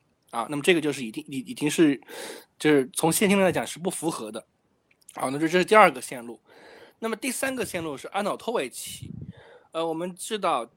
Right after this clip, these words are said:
当时其实，呃，海港是花了一千六百五十万欧元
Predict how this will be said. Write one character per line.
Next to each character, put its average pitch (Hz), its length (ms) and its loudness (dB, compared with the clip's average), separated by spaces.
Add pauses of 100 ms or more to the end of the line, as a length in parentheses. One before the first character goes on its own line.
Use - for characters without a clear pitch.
当 214 220 -2
时 160 760 -8
其 196 200 -10
实， 160 640 -6 (520)
呃， 139 280 -2
海 160 180 0
港 185 200 0
是 - 100 -12
花 180 240 2
了 165 140 0
一 190 80 -16
千 - 280 -6
六 220 140 -4
百 165 100 -2
五 123 300 -6
十 - 220 -8
万 226 200 2
欧 131 160 -6
元 98 240 -14